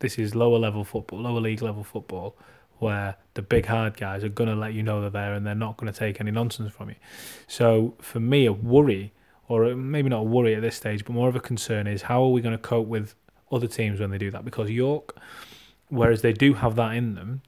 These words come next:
they obviously have a good level of ability. They're gonna be up the top of the level, uh, of the league at the end of the season.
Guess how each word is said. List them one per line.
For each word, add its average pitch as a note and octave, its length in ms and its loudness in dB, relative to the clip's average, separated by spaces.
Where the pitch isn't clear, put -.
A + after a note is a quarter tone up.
they A2+ 280 -4
obviously C3 420 -2
have G#2+ 160 -2
a G#2+ 40 -2
good A2+ 200 2
level G#2 280 0
of G2+ 80 -4
ability. A2+ 520 -2
They're A2 160 -2
gonna B2+ 240 2
be A#2+ 120 0
up A2 100 -6
the A2+ 80 -10
top - 220 -6
of - 80 6
the G#2+ 60 -4
level, A2 220 -2
uh, G#2+ 340 -10
of A#2+ 60 -8
the A2+ 80 -4
league A2+ 200 -2
at A#2 80 -6
the A2+ 60 -6
end A2 100 -2
of G#2 60 -4
the G#2+ 80 -4
season. A2 400 -2